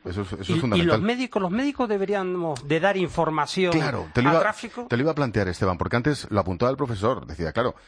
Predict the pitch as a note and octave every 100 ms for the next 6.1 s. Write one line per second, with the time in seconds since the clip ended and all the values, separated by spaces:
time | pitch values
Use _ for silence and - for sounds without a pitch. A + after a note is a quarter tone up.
0 | - _ _ A#2 C#3+ B2 B2 F#2 F2+ D2+
1 | C#2 A2 A2 B2+ A#2+ A2 G2 D#2 D2 G#2+
2 | B2+ B2+ G#2+ E2+ D2 D2+ D2 E2+ G#2+ B2
3 | B2+ A#2 A#2 A2+ G#2+ - B2+ A#2 G#2+ G2
4 | F#2 F2 F2+ G2 D#2 - - _ A#2 G2+
5 | A2 C#3+ D3+ C#3+ G#2+ G#2 F2+ A#2+ C#3 E3
6 | -